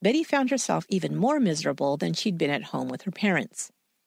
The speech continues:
She was stuck caring for a baby twenty-four seven, as well as the cooking and cleaning she'd always hated. She also complained to Robert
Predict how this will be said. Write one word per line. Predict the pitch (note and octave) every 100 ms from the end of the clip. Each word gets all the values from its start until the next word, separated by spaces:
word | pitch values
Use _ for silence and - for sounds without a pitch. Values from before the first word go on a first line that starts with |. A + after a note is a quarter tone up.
| _ _ _
She | - A3+ C4+
was | E4
stuck | - C#4 -
caring | - G3+ G3
for | - F3
a |
baby | D#3+ A#3+ F3+ B2+ D3 -
twenty-four | E3 D#3+ D3 D#3 D3
seven, | - A3 D#3 - F3+ _ _ _ _
as | E3+ D3+
well | E3 B3 D4+
as | - F3+
the | E3
cooking | - F3 D#3 -
and | D#3+ D3+
cleaning | - B3 F#3 C#3
she'd | E3 - E3+
always | A#3 C#3
hated. | - G#3+ E3 E3 _ _ _ _ _ _ _ _ -
She | -
also | - E4 F4
complained | - F3+ E3+ D#3
to | D3+
Robert | E3+ G3+ F3 D#3+